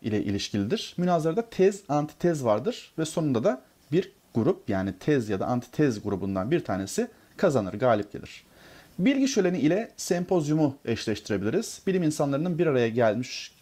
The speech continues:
ol-, gelerek, e, seri konuşmalar yapmaları olarak da tanımlanabilir sempozyum.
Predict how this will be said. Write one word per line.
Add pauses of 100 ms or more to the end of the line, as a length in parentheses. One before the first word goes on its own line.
ol-,
gelerek, (320)
e, (580)
seri
konuşmalar
yapmaları
olarak
da (280)
tanımlanabilir
sempozyum.